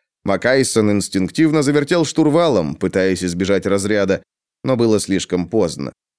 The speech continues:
Зеленоватые молнии ударили по воздушному кораблю. За мгновение перед тем, как мощное сияние ослепило его, у Феликса было время заметить, как драгоценные камни фигуры на носу корабля вспыхнули ярким, словно солнце, светом.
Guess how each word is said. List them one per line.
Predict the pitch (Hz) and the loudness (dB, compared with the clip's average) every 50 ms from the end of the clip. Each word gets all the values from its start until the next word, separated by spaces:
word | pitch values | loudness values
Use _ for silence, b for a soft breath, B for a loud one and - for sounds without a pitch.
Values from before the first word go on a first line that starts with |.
| _ _ | _ _
Зеленоватые | 110 127 165 175 190 196 196 220 220 208 202 190 190 | -2 0 0 2 2 2 2 2 2 2 2 2 4
молнии | 175 180 202 220 214 208 196 190 180 180 | 4 4 6 6 4 4 4 4 4 4
ударили | 175 165 156 156 175 170 175 160 156 | 4 4 4 4 4 4 4 2 2
по | 143 156 147 | 2 2 2
воздушному | 135 131 113 107 131 127 - - 113 110 113 110 | 2 2 2 2 0 0 0 0 0 0 0 0
кораблю. | 101 - 107 104 107 92 92 85 80 73 - b b b b b b _ | 0 0 0 0 0 0 -2 -2 -2 -4 -6 b b b b b b _
За | - 101 135 131 | -2 0 0 2
мгновение | 131 123 135 143 139 143 160 180 160 131 113 104 95 | 2 2 2 2 2 2 2 2 2 2 2 0 0
перед | - 101 95 95 90 | 0 0 0 0 0
тем, | - 135 139 127 | 0 0 0 0
как | - 104 92 - | 0 -2 -2 0
мощное | 107 113 113 104 - 104 101 95 | 0 0 0 0 0 -2 -2 -2
сияние | 87 - 98 104 110 110 113 113 110 104 98 | -2 0 0 2 2 2 2 0 0 0 -2
ослепило | 90 - 101 98 - - 156 165 160 156 | -2 -2 -4 -4 -2 0 2 2 4 4
его, | 147 139 127 113 123 120 110 101 | 4 2 2 2 2 2 4 2
у | 98 95 | 2 0
Феликса | - - 160 170 165 147 - - - 160 | 0 0 0 0 -2 -2 -2 -2 -2 0
было | 151 165 175 175 170 | 2 2 4 4 4
время | 147 147 175 165 165 160 | 2 2 2 2 2 2
заметить, | 143 160 170 180 170 185 165 135 | 2 2 0 0 0 -2 -2 -2
как | - - 147 135 | -2 -2 -2 0
драгоценные | 127 135 135 131 139 127 - 170 170 160 156 156 147 131 | -2 0 0 0 0 0 0 0 0 2 2 0 0 0
камни | - 160 160 156 156 151 139 | 0 0 0 2 2 0 0
фигуры | - - 123 110 123 165 202 202 185 165 135 | 0 -2 -4 -2 0 0 2 4 4 2 2
на | 117 117 | 2 0
носу | 117 117 110 - - 113 | 0 0 0 0 -2 -2
корабля | - - 107 110 104 110 151 175 160 | 0 0 0 0 2 0 0 0 0
вспыхнули | - - - - _ - 175 156 - 165 151 147 139 | -2 -4 -8 -6 _ -2 -2 0 0 0 2 2 2
ярким, | 139 131 110 110 156 175 175 160 160 165 156 143 | 2 0 0 0 0 0 0 0 0 0 0 0
словно | 120 - 139 143 135 120 123 123 110 | -2 0 0 0 2 2 0 -2 -2
солнце, | - - 117 110 104 95 - 101 | 0 0 0 0 0 -2 -4 -6
светом. | 95 - - 90 95 98 87 - - - 87 - | -6 -6 -4 -2 -2 -2 -2 -2 -6 -12 -16 -16